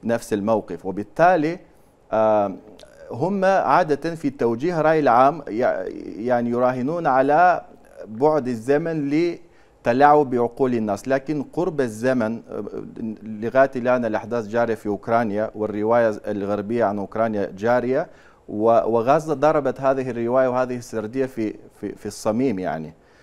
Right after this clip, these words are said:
وبالتالي هنا ن-، يجب نحن أن نركز أنه، آه، آه، لأن ال-، الصورة النمطية، آه، التي يروجها إسرائيل عن، عن الشعب الفلسطيني والشعب العربي أن هؤلاء الناس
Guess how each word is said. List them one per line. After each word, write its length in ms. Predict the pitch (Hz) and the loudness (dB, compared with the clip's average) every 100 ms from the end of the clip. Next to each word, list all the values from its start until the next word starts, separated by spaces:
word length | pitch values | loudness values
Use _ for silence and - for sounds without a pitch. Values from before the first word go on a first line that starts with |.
| _ _ | _ _
وبالتالي 520 | - 107 107 160 190 170 | -10 -8 -2 2 2 2
هنا 260 | 156 185 | -4 -4
ن-، 480 | 147 156 180 - 123 127 | 0 0 -2 -6 -6 0
يجب 360 | 135 160 139 | 2 2 -2
نحن 260 | 139 151 147 | -4 -2 -2
أن 420 | 120 104 113 110 | -2 -2 -4 -4
نركز 560 | 110 131 151 - 123 - | 0 2 0 -4 -10 -6
أنه، 380 | 123 135 123 113 - _ _ _ _ | -4 -2 -2 -4 -10 _ _ _ _
آه، 380 | 98 101 104 101 85 - - _ _ - | 0 2 2 0 -6 -18 -20 _ _ -4
آه، 400 | 101 98 98 - | -2 2 0 0
لأن 300 | 110 131 143 | -2 -2 0
ال-، 440 | 120 - 104 - | 0 0 -4 -4
الصورة 380 | 110 - 170 208 | -10 -8 -2 0
النمطية، 800 | 180 139 120 113 147 143 104 101 - _ _ - | 0 0 -2 -2 -4 0 0 0 -6 _ _ -2
آه، 300 | 101 95 - - _ - | 0 2 0 -6 _ -10
التي 380 | 107 107 107 127 | -4 -4 -4 -2
يروجها 800 | 117 110 107 107 123 135 117 95 | 0 0 0 -2 -4 0 0 0
إسرائيل 400 | 98 101 117 123 | -2 -4 -2 0
عن، 280 | 98 104 87 - - - | 0 0 -6 -14 -20 -14
عن 80 | |
الشعب 320 | 95 - 117 117 | -8 -2 0 0
الفلسطيني 760 | 101 98 95 - 107 107 101 | -4 -8 -8 -8 -8 -6 -6
والشعب 600 | 87 85 85 - 113 117 | -4 -6 -8 -6 -4 -2
العربي 460 | 101 98 117 127 120 | -2 -2 -2 -2 -4
أن 140 | 131 | -4
هؤلاء 440 | 120 135 139 135 127 | -2 0 0 0 -2
الناس 560 | 117 120 131 135 - | -2 0 0 -2 -14